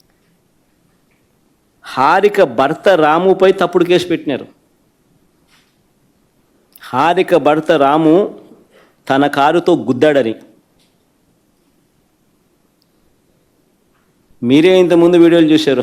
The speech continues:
హారిక and రాము వెనక సీట్లో కనిపిస్తా ఉన్నారు, ముందర సీట్లో కాదు, వెనక సీట్లో కూర్చొని ఉన్నారు వాళ్ళిద్దరు.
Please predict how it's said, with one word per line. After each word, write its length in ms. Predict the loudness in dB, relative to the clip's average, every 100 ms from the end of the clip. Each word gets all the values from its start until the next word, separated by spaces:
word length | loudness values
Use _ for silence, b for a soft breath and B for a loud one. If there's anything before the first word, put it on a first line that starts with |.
| -2
హారిక 360 | -2 -2 -2
and 280 | -2 0 0
రాము 380 | -2 0 -2 -2
వెనక 300 | -4 -4 -4
సీట్లో 280 | -4 -6 -6
కనిపిస్తా 440 | -6 -8 -12 -12
ఉన్నారు, 300 | -10 -12 -16 _ _ _ _ _ _ _ _ _ _ _ -10
ముందర 240 | -2 -2
సీట్లో 320 | 0 -2 -2 -2
కాదు, 200 | -2 -4
వెనక 180 | -6
సీట్లో 280 | -4 -4 -2
కూర్చొని 300 | -4 -4 -6
ఉన్నారు 180 | -6 -6
వాళ్ళిద్దరు. 400 | -8 -12 -14